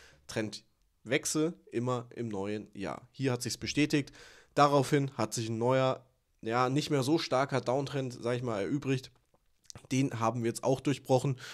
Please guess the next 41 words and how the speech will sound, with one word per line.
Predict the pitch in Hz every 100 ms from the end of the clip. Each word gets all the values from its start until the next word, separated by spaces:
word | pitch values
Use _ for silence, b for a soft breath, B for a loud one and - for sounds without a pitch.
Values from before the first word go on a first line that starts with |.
| B B
Und | - 214 160
dann | 120
gab | 123 123
es | 120
ja | 131
auch | - 160
noch | 131
die | 120 117
News | 127 135
vor | - 117 113 -
nicht | 131 147 - -
allgeraumer | - 131 151 - 127 123 117 107
Zeit. | - 117 135
Am | 110
sechzehnten | 120 135 139 123
September | 113 110 123 120
ist | 110
es | 113
knapp, | - 113 -
na, | 131 151
ist, | -
glaub | 120
ich, | -
schon | 113
wieder | 104
ein | 104
bisschen | - 98
länger | 113 120
her, | 110 -
eineinhalb | 117 120
Monate. | 117 120 123 127 123 B B B B B B
Ja, | 156 147 120 131
dass | 151 - 151
iota | 135 139 139 131 131
die | - 120
Supply | 107 - - 110 110 110 110
um | 107
fünfundsechzig | 104 110 104 101 - 120
Prozent | - 117 95 87 -
erhöhen | 104 104 98 107
wird. | 127 117 -